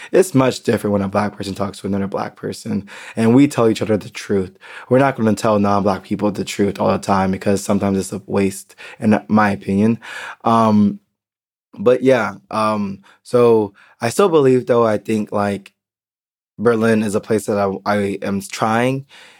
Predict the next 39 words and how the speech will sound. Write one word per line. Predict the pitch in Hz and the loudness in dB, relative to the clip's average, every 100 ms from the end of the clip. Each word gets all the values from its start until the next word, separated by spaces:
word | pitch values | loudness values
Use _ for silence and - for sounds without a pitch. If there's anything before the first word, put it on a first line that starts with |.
| _ | _
and | 113 113 104 101 | 0 2 2 2
I | 113 | 2
will | 107 120 120 | 4 4 4
find | - 113 | 0 0
my | 110 | 0
community | 107 107 110 110 117 | 0 0 0 0 -2
here. | 110 123 127 | 0 4 4
And | 110 104 | 2 2
I | 101 | 4
know | 107 113 | 4 4
there's | 110 101 | 2 0
other | 107 101 | 0 -2
people | 104 110 117 | -4 -6 -4
here | 104 107 | 0 0
who | 104 | 0
have | 101 | -2
struggled | - - 104 120 113 - - | -4 -4 -2 0 0 -2 0
with | 113 | 0
the | - | 0
same | - 107 - | -4 -2 -2
things | 104 95 | -4 -2
I | 95 110 | 0 0
have, | 127 143 160 - - - - | 0 -2 -2 -8 -18 -16 -4
and | 123 127 | 0 2
I | |
will | 147 170 | 4 2
connect | 139 110 101 - | 2 -2 -2 -6
with | 98 | -8
them, | 107 101 101 - | -4 -2 -4 -4
and | 113 110 107 101 - - - - | -2 0 0 -4 -12 -20 -10 0
I | 127 | 2
will | 123 131 127 | 4 4 4
get | 110 123 | 2 0
more | 113 107 101 | 2 0 -2
comfortable. | - - 104 - 110 98 - - - | -6 -6 -6 -8 -12 -8 -10 -6 2
It | |
will | 131 131 | 4 4
take | - 110 - | 2 -2 -2
time, | - 110 107 120 151 185 | -4 0 2 0 -2 -8